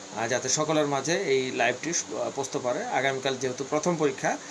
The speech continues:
আমাদের, আহ, প্রথম পরীক্ষার পরেও যদি কেউ ভিডিওটি দেখে, তার জন্য অনেকটা, আহ, উপকার আসবে ভিডিওটি। অবশ্যই সব ভিডিওটি আপনারা শেয়ার করবেন। যারা শিক্ষক রয়েছেন,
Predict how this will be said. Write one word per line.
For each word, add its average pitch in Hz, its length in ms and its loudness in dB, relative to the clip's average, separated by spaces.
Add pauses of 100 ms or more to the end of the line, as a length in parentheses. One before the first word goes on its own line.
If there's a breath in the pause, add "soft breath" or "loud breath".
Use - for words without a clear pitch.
(200 loud breath)
আমাদের, 139 500 2
আহ, 120 160 0
প্রথম 170 220 2
পরীক্ষার 190 280 4
পরেও 185 300 6
যদি 202 200 4
কেউ 180 200 4
ভিডিওটি 139 360 2
দেখে, 131 320 0
তার 139 180 2
জন্য 135 200 0
অনেকটা, 131 380 2
আহ, - 760 -2
উপকার 151 340 4
আসবে 131 240 4
ভিডিওটি। 135 460 0
অবশ্যই 139 420 0
সব 127 200 -2
ভিডিওটি 131 360 -4
আপনারা 117 300 -4
শেয়ার 117 240 0
করবেন। 160 360 -4
যারা 113 160 0
শিক্ষক 139 340 -4
রয়েছেন, 127 340 -2